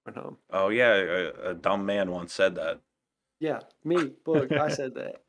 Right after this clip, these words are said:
Speaker 1: just now.
Speaker 2: Um, and then the second story I had is, is recently, um, it wasn't a retirement home, but it was, like, an ex-,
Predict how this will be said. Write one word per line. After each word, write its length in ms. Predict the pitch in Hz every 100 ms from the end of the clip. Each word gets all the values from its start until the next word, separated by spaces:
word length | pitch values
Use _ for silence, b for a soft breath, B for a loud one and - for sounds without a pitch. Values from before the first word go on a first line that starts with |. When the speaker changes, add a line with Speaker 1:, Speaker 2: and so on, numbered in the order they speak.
| _ -
Speaker 1:
just 200 | 147 -
now. 280 | 143 131 - - _ _ _ -
Speaker 2:
Um, 680 | - 87 87 85 - - - -
and 120 | 98
then 200 | 95 95
the 80 | 87
second 360 | - 101 101 90
story 340 | - 90 87
I 20 |
had 220 | 87 85
is, 260 | 82 82 -
is 220 | 85 85
recently, 1000 | 92 90 - 90 85 87 85 80 80 - _ -
um, 300 | - 82 80 _
it 100 | - 110
wasn't 240 | 98 87
a 40 |
retirement 460 | 80 - 85 82 82
home, 260 | 87 85 85
but 120 | 80
it 80 | 80
was, 180 | 82 -
like, 300 | 82 82 -
an 80 | 87
ex-, 300 | 82 -